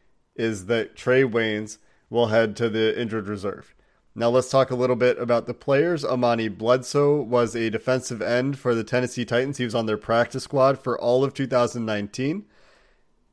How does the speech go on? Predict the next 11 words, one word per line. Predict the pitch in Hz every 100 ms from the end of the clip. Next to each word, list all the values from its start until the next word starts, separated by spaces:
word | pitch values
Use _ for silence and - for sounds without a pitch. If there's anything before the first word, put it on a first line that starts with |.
| _
He | 110
was | 107
a | 104
college | - 120 131 139
free | - 147
agent | 123 110 117
last | 113 110 -
year, | 117 117
and | - 123 104
Bryce | 113 131 151 -
Sterk | - 151 165 113